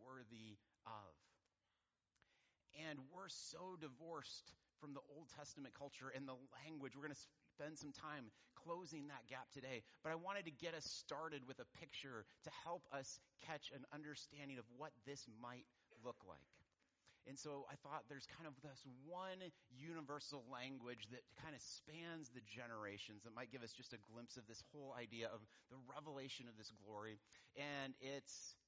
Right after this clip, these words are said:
superheroes. Okay? So when I was growing up, there were superheroes.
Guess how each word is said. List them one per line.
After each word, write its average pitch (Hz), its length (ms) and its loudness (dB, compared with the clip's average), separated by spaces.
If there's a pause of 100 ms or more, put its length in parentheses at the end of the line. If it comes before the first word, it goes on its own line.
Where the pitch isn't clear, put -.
(160)
superheroes. 95 560 -4 (960)
Okay? 131 160 6 (440)
So 175 360 10 (320)
when 175 240 6
I 233 240 8
was 226 240 2
growing 151 480 4
up, 101 160 4 (240)
there 165 80 4
were 285 160 0
superheroes. 233 880 2